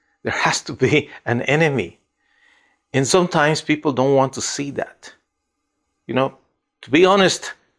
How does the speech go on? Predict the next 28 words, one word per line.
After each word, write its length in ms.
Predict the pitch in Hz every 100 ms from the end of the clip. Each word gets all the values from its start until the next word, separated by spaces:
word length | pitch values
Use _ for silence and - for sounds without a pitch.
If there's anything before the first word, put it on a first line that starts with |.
| _ _ _
even 240 | 131 160 160
in 160 | 139
our 240 | 113 110 107
country 360 | 139 143 -
today, 420 | - 90 78 78 _ _ _ _
here 320 | - 151 160
in 260 | - 120 113
the 140 | 117
United 440 | 104 117 135 151
States 320 | - 165 151 165
of 140 | 151
America, 580 | 151 170 131 101 170 - _ _ _ _ _ _ _ _ _ _ _ _
we 500 | - 107 143 180 180 -
are 460 | 107 117 123 - _ _ _ _ _
the 120 | 110
good 260 | 107 143 165
ones 400 | 123 120 123 -
in 80 | 101
the 100 | 90
world. 520 | 92 123 - - - _ _ _ _ _ _ _ _ _ _ _ -
<laughs> 80 | - - - _ _ _ _ _ _ -
We 120 | 117
need 180 | 139 156
to 40 | 120
be 100 | 131
protected. 580 | - - 143 147 - - _ _ _ _ _ -
From 260 | - 139
whom? 360 | 127 220 311